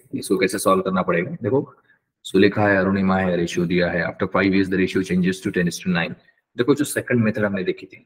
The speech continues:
मैं देखो quickly कैसे इसको solve करता हूँ। Like, आपका first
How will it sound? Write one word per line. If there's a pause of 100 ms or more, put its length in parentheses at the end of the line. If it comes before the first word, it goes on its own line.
मैं
देखो
quickly
कैसे
इसको
solve
करता
हूँ।
Like, (440)
आपका
first